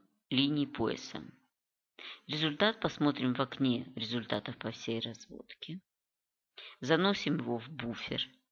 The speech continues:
Этот промер нам будет нужен, поэтому открываем новую закладку G,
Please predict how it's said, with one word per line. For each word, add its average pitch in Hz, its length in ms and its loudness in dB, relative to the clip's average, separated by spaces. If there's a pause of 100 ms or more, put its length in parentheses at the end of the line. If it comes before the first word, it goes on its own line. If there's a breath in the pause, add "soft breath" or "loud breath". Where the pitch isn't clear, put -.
(580 loud breath)
Этот 214 280 4
промер 143 400 6
нам 131 220 4
будет 131 300 0
нужен, 127 600 0 (580 soft breath)
поэтому 226 320 6
открываем 165 480 4
новую 147 320 6
закладку 131 640 2
G, 220 400 4